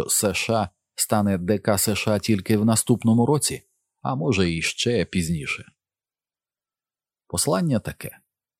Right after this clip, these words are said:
Дорогий Діку, коли з'явиться нова бібліотекарка, назирайте за нею. Їй буде потрібен добрий янгол, зокрема у квітні шістдесят третього року. Прошу, повірте мені.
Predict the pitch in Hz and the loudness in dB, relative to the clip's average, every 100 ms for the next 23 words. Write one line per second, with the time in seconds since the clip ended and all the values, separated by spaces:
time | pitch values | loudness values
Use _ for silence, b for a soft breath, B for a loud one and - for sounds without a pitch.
0 | _ _ _ _ _ _ _ _ - 135 | _ _ _ _ _ _ _ _ 0 2
1 | 143 165 139 123 127 - - _ _ - | 4 2 2 2 2 -2 -14 _ _ 0
2 | 139 151 117 127 135 107 - 98 95 107 | 4 4 4 2 4 2 2 2 4 4
3 | 120 92 92 85 98 92 143 - 73 - | 2 2 0 2 0 0 -2 -4 -8 -10
4 | 69 82 98 101 110 117 - 87 78 73 | -4 0 2 4 4 2 0 -4 -2 -6
5 | 65 57 - - - 117 127 113 107 110 | -8 -10 -14 -10 0 4 4 4 2 0
6 | 92 85 - 104 90 80 80 98 - 82 | 0 -2 -2 0 0 0 2 2 0 -4
7 | 76 95 101 85 - - - 101 98 95 | -2 0 0 -2 -6 -10 -4 -2 0 0
8 | 90 87 95 95 87 - 98 90 85 80 | 0 2 2 2 0 0 0 0 -2 -4
9 | - 101 87 87 98 92 - 95 92 80 | -2 -2 0 0 0 -2 0 -2 0 -4
10 | 85 82 85 - - _ _ _ _ - | -4 -6 -8 -14 -20 _ _ _ _ -4
11 | 135 - - - _ - 98 92 95 - | -4 -4 -10 -18 _ -2 2 2 0 -4
12 | 69 62 64 - | -12 -12 -14 -14